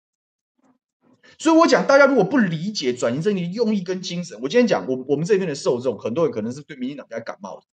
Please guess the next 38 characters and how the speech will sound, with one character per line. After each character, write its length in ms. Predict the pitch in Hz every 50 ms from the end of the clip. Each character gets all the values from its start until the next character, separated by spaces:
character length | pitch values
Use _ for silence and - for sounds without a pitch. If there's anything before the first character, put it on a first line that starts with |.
| _ _ _ _
很 80 | - 123
多 100 | 156 185
人 80 | 175
可 80 | 143 127
能 140 | 123 135 139
是 60 | 120
所 80 | 120 127
谓 60 | 135
的 60 | 135
泛 280 | 120 - 208 175 131 104
蓝 180 | 92 101 113
支 180 | 117 127 135 139
持 200 | - - 104 107
者， 160 | - - -
或 120 | - 127
者 60 | 120 120
是 80 | 123
蓝 340 | 120 120 117 139 160 190 190
底 140 | 190 120 95
的 100 | 90 101
选 220 | - - - - - -
民， 100 | - _ _ _ _ _ _ _ _ _ _ _ _ _ _ _ - - _ _ _ -
所 180 | - - 220
以 80 | 240 233
一 60 | 254
听 180 | - - 247 240
到 140 | 240 208 185
这 60 | -
样 100 | 180 160
的 20 |
事 80 | 160 165
情， 80 | 139
大 100 | - 175
家 40 | 165
都 100 | 170 170
觉 100 | 156 143
得 60 | 131
说， 180 | 131 139 131 -